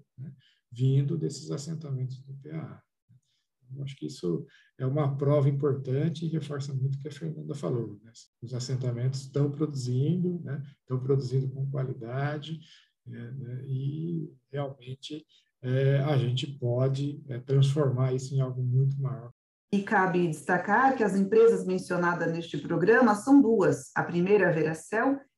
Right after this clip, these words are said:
Speaker 2: que desde dois mil e dezesseis participa do projeto, e a segunda é a Suzano, antiga Fibria,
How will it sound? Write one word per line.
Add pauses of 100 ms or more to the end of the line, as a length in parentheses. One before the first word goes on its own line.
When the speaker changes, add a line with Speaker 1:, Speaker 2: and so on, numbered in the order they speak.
Speaker 2:
que
desde
dois
mil
e
dezesseis
participa
do
projeto, (340)
e
a
segunda
é
a
Suzano,
antiga
Fibria,